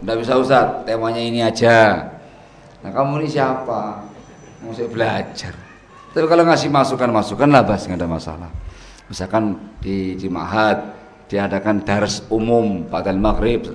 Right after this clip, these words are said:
eh, sampai isya tiap hari. "Ustaz, apa Ustaz usul? Gimana kalau kita ngasih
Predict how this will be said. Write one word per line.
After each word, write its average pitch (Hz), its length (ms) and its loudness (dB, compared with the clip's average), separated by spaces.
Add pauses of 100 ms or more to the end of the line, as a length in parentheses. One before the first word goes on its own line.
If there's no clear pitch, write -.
(300)
eh, 98 320 2
sampai 101 240 0
isya 107 560 4 (400)
tiap 110 240 0
hari. 113 400 0 (560)
"Ustaz, - 320 -16
apa 135 160 -2
Ustaz 151 240 -2
usul? 156 480 0 (160)
Gimana 131 320 -4
kalau 147 240 0
kita 147 160 0
ngasih 139 180 -2